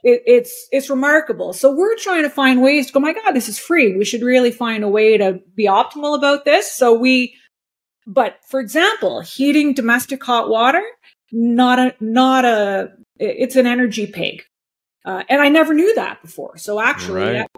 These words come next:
Speaker 1: that was sort of a revelation of, "Holy smokes, man, I'm telling all my friends, you should really turn off your domestic hot <laughs> water tank when you're not using
Speaker 2: Right.
Speaker 1: it.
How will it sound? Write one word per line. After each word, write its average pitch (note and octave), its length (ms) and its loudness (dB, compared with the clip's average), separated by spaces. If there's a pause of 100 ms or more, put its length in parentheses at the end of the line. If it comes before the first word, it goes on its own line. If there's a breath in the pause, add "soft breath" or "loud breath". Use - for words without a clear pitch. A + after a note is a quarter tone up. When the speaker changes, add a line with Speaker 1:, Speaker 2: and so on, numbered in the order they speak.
(140)
Speaker 1:
that A#3 160 -4
was G#3+ 280 2
sort A3+ 220 4
of F#3+ 100 -2
a G#3 60 0
revelation A3 800 0
of, E3+ 160 -12
"Holy F4+ 240 0
smokes, - 340 -6
man, A#3 140 0
I'm B3+ 120 0
telling D4 280 2
all B3 80 2
my A#3 140 0
friends, D4+ 300 -2
you E4 80 2
should D#4 180 -2 (220)
really C4+ 400 4
turn A#3 280 0
off B3 280 -2
your F#3 120 -2
domestic G#3 440 -12
hot A#3+ 280 -8
<laughs> - 0 -
water A#4 280 0
tank E4+ 320 -8
when C#4+ 140 -10
you're C#4 100 -8
not C4 180 -4
using F2+ 140 -2
Speaker 2:
Right. C3 200 2
Speaker 1:
it. C3 60 -6